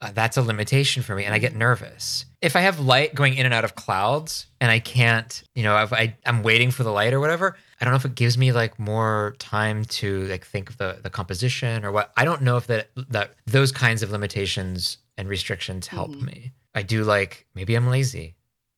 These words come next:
Speaker 1: and I just, I like an easy
Speaker 2: Maybe.
Speaker 1: shot.
Speaker 2: You, I, I do notice, just because I've traveled with you, that when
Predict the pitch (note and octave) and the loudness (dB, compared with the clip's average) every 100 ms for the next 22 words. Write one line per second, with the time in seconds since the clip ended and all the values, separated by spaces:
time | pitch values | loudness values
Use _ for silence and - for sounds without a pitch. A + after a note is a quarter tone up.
0 | _ G#2+ F#2+ F#2+ G2 B2+ G#2 G2 G2 G#2 | _ -6 -4 -4 -4 -2 -2 0 -2 -4
1 | A2 G2+ F#3 F#3 - F#2+ E3+ E3+ A3 A#3+ | -2 -2 0 0 0 -2 -6 0 4 4
2 | - A3+ G3+ A3 A3+ A3 A3+ G3+ F3 F3 | 4 2 2 2 2 0 -4 0 4 4
3 | F#3+ - F3 - _ _ F3+ F#3 F#3 F3 | 2 -6 -12 -14 _ _ -4 -2 0 -2
4 | E3 E3 E3 D#3+ - D3 D3+ C#3+ D#3+ - | -4 -2 -2 -2 -4 -6 -6 -8 -10 -8
5 | A#2 C#3+ C#3 - D#3 E3 D3 D#3+ - | -8 -4 -4 -4 -6 -8 -8 -12 -14